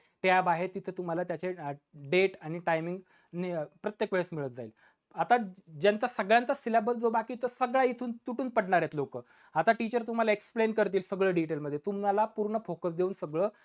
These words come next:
व्यवस्थित शिकून घ्यायचं. एक महिना ना वाहून घ्या विद्यार्थी मित्रांनो,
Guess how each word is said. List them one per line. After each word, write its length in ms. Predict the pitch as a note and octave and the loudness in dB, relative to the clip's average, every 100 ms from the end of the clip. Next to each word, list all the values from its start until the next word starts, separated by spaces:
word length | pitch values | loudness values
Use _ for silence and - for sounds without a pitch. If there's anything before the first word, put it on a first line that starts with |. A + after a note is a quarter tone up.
| _ - | _ -4
व्यवस्थित 420 | E3+ F3 F#3 G#3+ | 0 0 -2 -6
शिकून 360 | G3+ F3+ E3 D#3 | -8 -6 -6 -4
घ्यायचं. 300 | D#3 C#3 F#3 A3+ | -4 -4 -2 6
एक 200 | B3 B3 | 6 6
महिना 300 | B3+ B3 A#3 | 0 0 0
ना 120 | A#3+ A#3 F#3+ | -2 -6 0
वाहून 380 | G#3 G3 A3 | 2 2 0
घ्या 140 | F#3+ F3 | 0 -4
विद्यार्थी 440 | C#3 C3+ D3 D3 | -6 -6 -6 -6
मित्रांनो, 400 | C#3 C3+ C3+ E3 | -8 -8 -6 -6